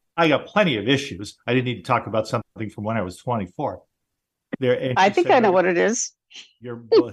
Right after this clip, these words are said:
Speaker 1: she said, "Your body is
Speaker 2: <laughs>
Speaker 1: telling me that that's the issue that we need to clear up. It's something that
Speaker 2: Hmm.
Speaker 1: happened to you at age twenty-four." How would the chronology of something like that show up and become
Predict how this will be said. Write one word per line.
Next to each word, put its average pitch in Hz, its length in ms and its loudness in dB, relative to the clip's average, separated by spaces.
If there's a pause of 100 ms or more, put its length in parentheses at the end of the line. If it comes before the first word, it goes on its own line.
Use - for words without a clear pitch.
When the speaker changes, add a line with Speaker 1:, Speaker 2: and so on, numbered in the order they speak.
(140)
Speaker 1:
she 330 140 2
said, 302 240 -2
"Your 294 160 0
body 147 300 -4
is - 120 -2
Speaker 2:
<laughs> - 40 -16
Speaker 1:
telling 147 240 -6
me 123 120 0
that 107 200 -4
that's 135 300 -2
the 127 240 -6
issue 131 240 -6
that 110 180 -4
we 107 120 -4
need 110 240 -6
to 107 60 -8
clear 131 380 -2
up. 123 140 0
It's - 120 -12
something 139 320 -4
that 127 140 0
Speaker 2:
Hmm. 113 60 -2
Speaker 1:
happened 120 320 -6
to 120 100 -8
you 113 80 -4
at 117 80 -8
age 120 260 -6
twenty-four." 123 640 -2 (360)
How 262 180 4
would 226 180 4
the 160 80 -2
chronology 139 920 2
of 95 100 -8
something 117 420 -6
like 107 300 -2
that 107 180 0
show 175 400 0
up 110 300 0 (240)
and 127 160 -4
become 123 420 -2